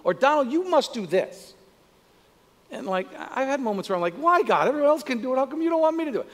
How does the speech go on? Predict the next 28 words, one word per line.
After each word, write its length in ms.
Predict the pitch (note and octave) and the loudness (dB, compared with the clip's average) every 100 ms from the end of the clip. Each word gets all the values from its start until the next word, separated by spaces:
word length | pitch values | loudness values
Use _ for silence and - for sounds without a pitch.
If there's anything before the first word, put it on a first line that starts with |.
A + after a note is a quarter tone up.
| - | -10
"'Cause 160 | D#3 E3+ | -6 -2
I 100 | C#4+ | -2
told 340 | - C4+ A3+ | -2 -4 -4
you 120 | C#3 | -8
so." 260 | A2+ - - _ _ _ _ _ _ _ _ _ - | -12 -14 -16 _ _ _ _ _ _ _ _ _ -14
I'm 60 | |
like, 100 | F3+ | -8
"All 80 | A3 | -6
right, 180 | C#4 A#3 | -6 -4
God, 200 | C3 B2+ | -4 -2
I 80 | F3+ | -2
gotta 200 | G#3+ G#3+ | -4 -6
follow 300 | G#3+ A3 G#3+ | -4 -2 -2
what 180 | G3 F3+ | -4 -4
you 200 | A#3 A#3+ | -8 -8
said. 320 | - G#2 - _ _ _ _ _ | -10 -12 -14 _ _ _ _ _
I 100 | F3 | -10
can't 260 | F#3+ C#4+ D4+ | -6 -6 -4
make 200 | B3+ G#3 | -6 0
other 240 | F#3 B3 | 0 0
people 300 | A3+ G#3+ F#3 | -4 -6 -6
do 200 | D3+ F3 | -4 -4
what 160 | F3 E3+ | -2 -4
you 140 | E3+ | -6
tell 240 | F#3 F#3 E3+ | -6 -4 -4
me 160 | E3 | -6
to 80 | D#3 | -8
do. 300 | B2 A2+ B2 | -8 -10 -10